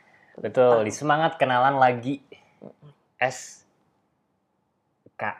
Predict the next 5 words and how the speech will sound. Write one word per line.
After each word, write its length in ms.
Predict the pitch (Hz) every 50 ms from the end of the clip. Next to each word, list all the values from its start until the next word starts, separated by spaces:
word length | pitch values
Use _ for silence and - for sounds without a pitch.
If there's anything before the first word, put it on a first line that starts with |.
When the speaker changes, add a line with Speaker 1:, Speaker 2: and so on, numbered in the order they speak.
| - -
Speaker 1:
L. 320 | 113 113 98 90 - - _ _ _ _ _ _
Speaker 2:
S 240 | _ - - - -
K 160 | - - - - - - -
L. 320 | - 165 151 - - -
<laughs> 760 | - - - - - - - - - - - - - 254